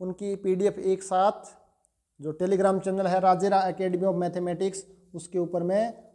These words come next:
provide करवा दूँगा, तो आप एक बार देख लेना।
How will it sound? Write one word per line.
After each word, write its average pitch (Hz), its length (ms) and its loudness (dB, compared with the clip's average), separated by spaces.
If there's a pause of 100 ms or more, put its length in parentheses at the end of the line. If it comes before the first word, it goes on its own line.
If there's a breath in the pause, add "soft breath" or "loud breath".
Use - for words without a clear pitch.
(120)
provide 175 440 0
करवा 165 260 0
दूँगा, 185 360 -2
तो - 360 -14
आप 170 180 -2
एक 175 220 -2
बार 175 180 4
देख 156 280 -2
लेना। 123 260 -8